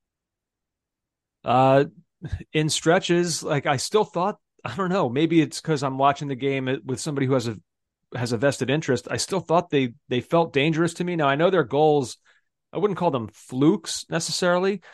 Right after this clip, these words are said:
You had a, a massive deflection own goal from Christian Romero, who had a weird day. Um, Romero, who's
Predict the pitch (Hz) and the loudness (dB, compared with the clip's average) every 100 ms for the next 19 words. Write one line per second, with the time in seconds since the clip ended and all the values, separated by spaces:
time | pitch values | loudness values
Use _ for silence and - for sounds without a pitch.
0 | _ - 139 147 139 131 120 - 131 131 | _ -2 2 6 6 6 2 -4 -4 0
1 | 160 170 165 170 - 143 - 139 127 135 | 2 2 2 0 0 -4 0 0 0 -6
2 | 127 123 - 127 120 110 101 98 98 _ | -8 -8 -2 -2 0 2 4 2 -2 _
3 | _ _ _ 127 110 - 117 123 113 107 | _ _ _ -8 -4 -4 -4 -6 -6 -2
4 | 101 92 87 - _ _ _ 131 127 117 | -2 -2 -4 -8 _ _ _ 2 4 2
5 | 104 147 151 117 92 113 90 82 - _ | 2 2 2 2 0 0 0 -8 -14 _
6 | _ _ _ - 107 90 85 87 _ _ | _ _ _ -10 -6 -6 -8 -14 _ _
7 | _ _ _ _ 131 104 95 87 87 98 | _ _ _ _ -12 -8 -6 -6 -8 -10